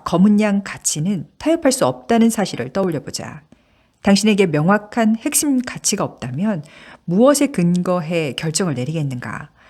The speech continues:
잘 모르겠다고 대답하는 소리가 어디선가 들리는 것 같다. 그럼 이제 감정에 대해 말해보겠다. 감정은 결정 과정에 중요한 역할을 하지만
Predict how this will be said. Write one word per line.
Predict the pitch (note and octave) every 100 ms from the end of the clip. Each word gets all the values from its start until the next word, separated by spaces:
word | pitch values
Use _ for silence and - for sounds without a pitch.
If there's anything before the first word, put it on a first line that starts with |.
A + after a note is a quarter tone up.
| - - - -
잘 | F3
모르겠다고 | E3 F3+ G3+ G3 D3+
대답하는 | D#3 E3+ F3+ D3+
소리가 | D3 D3+ C#3 C3+ C#3 -
어디선가 | D#3+ F#3 D#3+ B2+
들리는 | - C#3+ C3
것 | C3
같다. | C3+ C#3+ - G#2+ - - _ _ _ _ - -
그럼 | F3+ F3+
이제 | D3 G#3+ G3 - - _ _
감정에 | - E3+ E3+ G3+ G#3 C3
대해 | C3+
말해보겠다. | C3+ D#3+ D3 C3+ - - - - _ _ _ _ _ _ -
감정은 | F#3+ F3 F#3 F3 G#3 F3+ - - - -
결정 | - F3 F#3 A3+ A3 G#3
과정에 | E3+ F3+ F3 F3
중요한 | - F3+ G3+ A3+
역할을 | F#3 - D#3 D3
하지만 | F3+ - C3 D3+ C#3 -